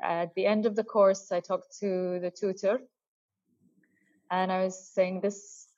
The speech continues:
idea has been rolling in my head, and I'm not sure what to do with it, about clothes that's suitable for travel, but within a Western aesthetic,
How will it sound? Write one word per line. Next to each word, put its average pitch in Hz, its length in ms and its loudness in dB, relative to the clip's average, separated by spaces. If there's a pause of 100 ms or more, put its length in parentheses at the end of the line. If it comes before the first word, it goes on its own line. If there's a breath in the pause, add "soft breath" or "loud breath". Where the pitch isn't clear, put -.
idea 185 340 4
has 190 120 2
been 175 200 -4
rolling 180 360 4
in 170 140 -4
my 165 140 0
head, 190 360 4
and 180 140 4
I'm 175 120 -2
not 175 220 -4
sure 202 340 2
what 180 280 0
to 185 80 -12
do 254 200 6
with 180 220 6
it, 160 220 -2 (640 soft breath)
about 180 500 2
clothes 208 320 2
that's - 380 0
suitable 233 360 0
for 190 160 -6
travel, 214 560 4
but 202 160 2
within 170 300 0
a 170 140 -4
Western 202 400 -2
aesthetic, 214 640 0